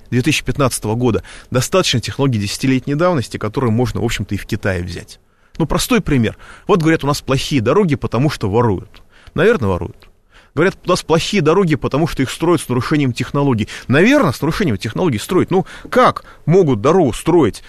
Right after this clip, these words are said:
люди с соблюдением технологий, когда они по-русски не говорят, и, соответственно, проч-, ну, в некоторых случаях,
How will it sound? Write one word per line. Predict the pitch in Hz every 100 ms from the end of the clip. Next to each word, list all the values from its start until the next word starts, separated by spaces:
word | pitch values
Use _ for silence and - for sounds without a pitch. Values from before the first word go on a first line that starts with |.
| -
люди | 131 180 113
с |
соблюдением | - 123 147 151 147 101
технологий, | - - 214 226
когда | 123 127
они | 151
по-русски | - 170 156 - -
не |
говорят, | 101 147 269 285 - - -
и, |
соответственно, | 107 131 220 127
проч-, | 117 -
ну, | 220 127
в |
некоторых | 135 - 95 -
случаях, | 110 -